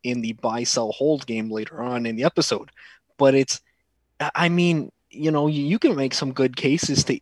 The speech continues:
even buy his card because this is a young up-and-coming goalie. And I know that me and you were, were kinda having this discussion earlier because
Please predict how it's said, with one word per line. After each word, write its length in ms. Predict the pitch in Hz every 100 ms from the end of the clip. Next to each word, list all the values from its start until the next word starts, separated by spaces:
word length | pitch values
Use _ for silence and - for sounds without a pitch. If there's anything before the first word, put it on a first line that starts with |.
| -
even 360 | 135 131 123
buy 360 | 117 123 - 330
his 260 | 160 131 -
card 380 | 135 117 120
because 320 | 139 - 151 135
this 200 | 202 -
is 200 | 214 160 - - - -
a 60 |
young 460 | 120 117 117 127 139 117
up-and-coming 680 | 120 123 123 - 123 113 107
goalie. 460 | 101 98 127 170
And 100 | 117
I 60 | 110
know 160 | 113 123
that 140 | 110
me 140 | 120 123
and 160 | 117
you 100 | 117
were, 240 | 123 107 - - - -
were 60 |
kinda 200 | - 127
having 280 | 120 127 127
this 140 | 117 -
discussion 680 | 127 - - - 165 -
earlier 320 | 143 110 104 104
because 400 | 107 123 113